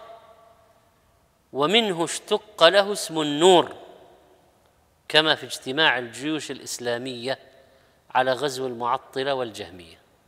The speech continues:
فالله تعالى نور السماوات والأرض، وهذا يشمل النور الحسي والنور المعنوي، فهو تعالى بذاته نور وحجابه نور،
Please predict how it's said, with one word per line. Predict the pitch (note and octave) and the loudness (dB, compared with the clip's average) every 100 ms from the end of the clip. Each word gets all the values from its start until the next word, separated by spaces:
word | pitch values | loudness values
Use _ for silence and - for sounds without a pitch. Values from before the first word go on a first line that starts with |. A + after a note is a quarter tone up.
| _ _ _ - - - - - - - _ _ | _ _ _ -20 -20 -20 -20 -20 -20 -20 _ _
فالله | - D#3+ F#3+ B3 B3 | 2 4 10 10 10
تعالى | G#3+ F#3 G3 G#3+ G3+ | 6 8 10 10 8
نور | G3 G#3+ | 6 4
السماوات | F#3+ - E3 F3 F#3+ F3+ | 2 0 2 4 4 2
والأرض، | D#3 F3 G3+ E3 - - - - - _ _ _ _ _ _ _ _ _ _ _ _ _ _ _ _ _ | 0 6 6 6 -10 -20 -20 -20 -20 _ _ _ _ _ _ _ _ _ _ _ _ _ _ _ _ _
وهذا | B2 F#3+ F#3 | 6 8 8
يشمل | G3 F#3 E3+ | 4 2 0
النور | D#3 F3 G3 | 0 2 4
الحسي | E3+ - G#3 - A3+ | 2 0 -4 -2 0
والنور | F#3+ F3 F3+ | 0 4 2
المعنوي، | E3 F3+ E3 C3 G2+ - - - - - _ _ _ _ _ _ _ _ _ _ _ _ _ _ _ _ | 6 8 8 6 -2 -12 -20 -20 -20 -20 _ _ _ _ _ _ _ _ _ _ _ _ _ _ _ _
فهو | - D#3 F3+ G#3 | 0 2 4 4
تعالى | F#3+ F3 D#3+ F#3+ D#3 A2+ - - - - | 6 8 10 8 6 -2 -12 -20 -20 -20
بذاته | B2 D3 D3+ G#3 G3 G3+ G3+ | -6 2 10 10 10 2 2
نور | G3 G#3+ B3+ C4 - - - - _ _ _ - | 4 4 4 0 -8 -20 -20 -20 _ _ _ -4
وحجابه | B2 C#3 C#3+ F#3+ G#3 G#3 G#3 | -2 2 8 8 8 4 6
نور، | G#3+ A#3 C#4 | 6 6 4